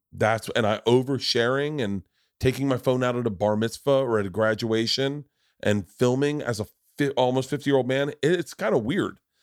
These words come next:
But I, I go, "I know for a fact I wanted to, I wanted to see your, I know for a fact as, like, I wanted to see your honeymoon. Like, I wanted to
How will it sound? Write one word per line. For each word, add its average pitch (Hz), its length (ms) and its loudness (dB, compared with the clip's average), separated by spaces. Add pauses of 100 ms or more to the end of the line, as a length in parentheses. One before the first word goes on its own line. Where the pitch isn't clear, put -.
(280)
But 113 560 2 (520)
I, - 100 -12 (320)
I 87 100 -8
go, 90 460 -6 (1200)
"I 107 80 2
know 117 140 2
for 110 140 -2
a 98 40 -4
fact 107 240 -2
I 107 40 0
wanted 101 300 -2
to, - 140 -10
I 107 40 -2
wanted 104 260 -2
to 92 40 -10
see 92 180 -8
your, 95 380 0
I 107 120 -2
know 117 280 2
for 113 140 -4
a 101 60 -4
fact 92 300 -2
as, 90 160 -8 (120)
like, 87 180 -12
I 104 40 0
wanted 101 240 0
to 87 80 -6
see 90 140 -10
your 90 160 -6
honeymoon. 82 400 -14
Like, 92 140 -8
I 110 60 2
wanted 113 240 0
to 92 60 -12